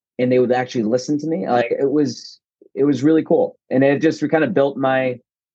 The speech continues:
my confidence within my coaching ability, and, and, um, and it just, it was a springboard to everything else that's, that's gonna happen to me. But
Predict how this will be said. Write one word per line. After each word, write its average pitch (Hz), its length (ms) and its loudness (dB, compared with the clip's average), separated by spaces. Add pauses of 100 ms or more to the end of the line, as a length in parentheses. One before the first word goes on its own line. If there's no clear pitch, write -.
(300)
my 135 120 2
confidence 131 480 -4
within 127 200 -2
my 120 100 2
coaching 120 340 -2
ability, 117 520 2
and, 107 200 0
and, 110 440 0 (300)
um, 101 600 2 (480)
and 113 140 0
it 110 200 0
just, 120 340 -8
it 127 60 0
was 120 120 2
a 123 80 2
springboard 127 560 2
to 123 80 2
everything 123 280 0
else 120 200 -4
that's, 117 280 -2
that's 107 180 -8
gonna 120 160 0
happen 117 320 -2
to 110 120 -6
me. 107 160 2
But 101 240 0